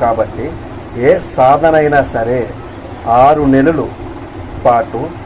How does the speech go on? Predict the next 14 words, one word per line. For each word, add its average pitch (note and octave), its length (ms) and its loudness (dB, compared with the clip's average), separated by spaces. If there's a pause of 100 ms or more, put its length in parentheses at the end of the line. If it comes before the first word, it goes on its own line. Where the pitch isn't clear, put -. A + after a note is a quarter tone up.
కఠోర D#3+ 420 6 (100)
సాధన C3+ 360 4 (100)
చేస్తేనే A#2+ 480 -4 (120)
గాని G#2+ 240 -8 (600)
మంత్ర F3 320 0 (160)
విద్యలో A#2+ 480 0 (460)
లోతు D#3 340 4 (140)
అనేది A#2+ 380 -4 (180)
తెలుస్తుంది. G#2+ 580 -6 (480)
అంతేగాని C3 760 2 (580)
మండల C#3+ 380 4 (140)
దీక్ష D#3+ 240 -2 (280)
చేసాం, C3 360 0 (280)
పని D3 180 4